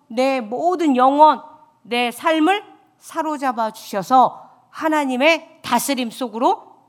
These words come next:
내가 들어가길 원합니다. 그게 모든 문제 해결이에요. 그렇게 되는 게. 그래서 이 새벽에 나의 참 아버지, 참 주인이신,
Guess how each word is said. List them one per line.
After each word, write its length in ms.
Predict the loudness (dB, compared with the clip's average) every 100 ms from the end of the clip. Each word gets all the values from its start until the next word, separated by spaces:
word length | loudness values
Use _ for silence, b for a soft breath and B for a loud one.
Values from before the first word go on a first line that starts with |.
| _ _
내가 640 | -10 0 0 0 -12 _ _ _ _
들어가길 760 | -14 -8 -6 -6 -8 -6 -6 -10 _ _
원합니다. 880 | -8 -6 -8 -12 -16 -20 -20 -20 -20 _ _ _ _ _ -14
그게 260 | -10 -8
모든 320 | -8 -10 -10
문제 340 | -12 -14 -16 -18
해결이에요. 420 | -16 -16 -18 -18
그렇게 360 | -10 -10 -8 -12
되는 440 | -12 -12 -12 -14
게. 180 | -18 -20 _ _ _ _ _ _ _ _ _ _ b b b
그래서 320 | -12 -12 -10
이 260 | -12 -10 -10
새벽에 680 | -10 -10 -10 -10 -8 -8 -10 B B B _
나의 420 | -8 -6 -8 -10
참 420 | -8 -2 0 2
아버지, 540 | 0 0 -4 -6 -14 -16 _ _ _ _
참 420 | -12 -2 -2 -2 -4
주인이신, 800 | -8 -10 -12 -14 -12 -14 -16